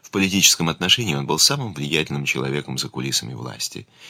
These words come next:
Министр юстиции в Риме его ближайший друг и сам бывший король Италии, крестный отец его сына. На Сицилии всеми его имениями управлял Дон Кроче.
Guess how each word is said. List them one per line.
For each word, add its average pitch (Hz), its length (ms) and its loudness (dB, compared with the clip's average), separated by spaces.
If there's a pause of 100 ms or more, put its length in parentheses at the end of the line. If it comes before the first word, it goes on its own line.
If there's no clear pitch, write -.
(120)
Министр 82 380 2
юстиции 76 560 0
в 64 60 -6
Риме 69 260 -4
его 65 240 -4
ближайший 67 520 -4
друг - 440 -6 (640)
и 73 360 0
сам 62 500 2
бывший 65 580 -6
король - 440 -8
Италии, - 640 -4 (340)
крестный - 640 -8
отец 65 380 -2
его 64 200 -4
сына. 87 360 -2 (1700)
На 92 100 2
Сицилии 151 720 4 (280)
всеми 78 320 4
его 67 260 0
имениями 123 800 -4 (260)
управлял 95 520 -4
Дон 67 280 -6
Кроче. - 580 -6